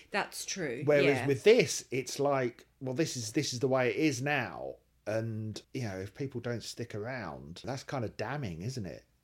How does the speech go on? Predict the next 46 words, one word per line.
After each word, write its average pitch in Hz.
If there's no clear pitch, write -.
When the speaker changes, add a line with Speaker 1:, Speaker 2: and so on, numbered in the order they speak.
Speaker 1:
Yeah. 165
Yeah, 220
'cause 208
I 208
guess 214
a 220
lot 196
of 196
people 185
would 175
have 165
bought 165
Season's 170
End 160
just -
out 156
of 151
curiosity. -
Speaker 2:
Yeah. 185
Speaker 1:
And 262
possibly, 247
and 226
then 220
if 214
they'd 190
liked, 208
see, -
so 185
some 214
would 247
have 208
left 185
after 170
that 151
going, 165
"No 165
way, 151
no 147
thanks, 131
not -
for 143
me." 143
And 180
some 196
would 170
have 156